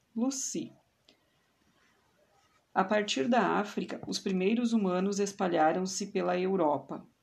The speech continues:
Ásia e finalmente chegaram à América, num processo de milhares de ano-, de anos de duração.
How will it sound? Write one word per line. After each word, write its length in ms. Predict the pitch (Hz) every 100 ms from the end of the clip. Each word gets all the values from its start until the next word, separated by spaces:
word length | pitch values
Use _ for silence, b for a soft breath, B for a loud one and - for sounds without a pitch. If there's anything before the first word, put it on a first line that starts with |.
| _ _
Ásia 580 | 170 160 160 180 208 226 -
e 80 | 208
finalmente 640 | - 226 262 233 180 185
chegaram 560 | - 202 180 175 180 180
à 60 |
América, 580 | 185 175 139 135 - - _ _ _ _ -
num 160 | 175
processo 600 | 170 170 165 175 175 - 185
de 160 | 170
milhares 560 | 165 156 160 180 226 202
de 180 | 196 175
ano-, 500 | 165 170 208 233 - _ _ _ -
de 180 | 160 165
anos 480 | 156 160 196 208 180
de 220 | 185 175
duração. 720 | 196 196 226 226 - - -